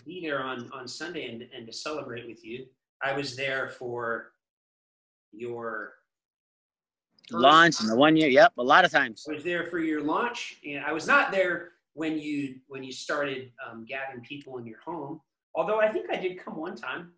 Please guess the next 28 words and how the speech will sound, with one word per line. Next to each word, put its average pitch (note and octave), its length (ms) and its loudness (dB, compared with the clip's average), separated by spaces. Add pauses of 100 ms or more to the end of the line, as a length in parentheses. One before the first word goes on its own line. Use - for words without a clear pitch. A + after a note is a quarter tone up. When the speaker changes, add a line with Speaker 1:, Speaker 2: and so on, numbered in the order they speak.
(140)
Speaker 1:
I D#3 40 -18
think - 200 -18
I D#3 80 -8
came D#3+ 260 -10
once F3 280 -12
to - 80 -18
say - 240 -10
hi. B2+ 160 -6 (500)
Speaker 2:
Yeah, F#3 120 -6
I D#3+ 40 -4
Speaker 1:
Yep. F#3 80 -8
Speaker 2:
think E3 120 -10
you E3+ 80 -8
did. D#3 260 -4
Speaker 1:
And, D3 160 -4
uh, C3+ 320 -2
and C#3+ 100 -8
then D3 160 -6
the C#3 60 -8
first F3+ 320 -6
time E3+ 220 -4
you E3 160 -2
and D3 100 -4
Trish D#3+ 320 -10 (720)
had D#3 120 -4
a C#3+ 40 -10
service D3+ 480 -6
at C#3 140 -6